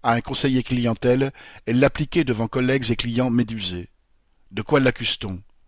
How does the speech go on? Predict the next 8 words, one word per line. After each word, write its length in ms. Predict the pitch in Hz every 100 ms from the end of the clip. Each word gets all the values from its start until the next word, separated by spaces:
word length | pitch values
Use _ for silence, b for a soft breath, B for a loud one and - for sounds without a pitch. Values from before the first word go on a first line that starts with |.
| b b b b b
Rien 200 | - 151
de 120 | 143 143
moins 240 | 143 175
que 100 | -
d'atteinte 500 | 120 139 170 151 143 -
à 80 |
la 100 | 110
probité 560 | 107 143 131 - 139 147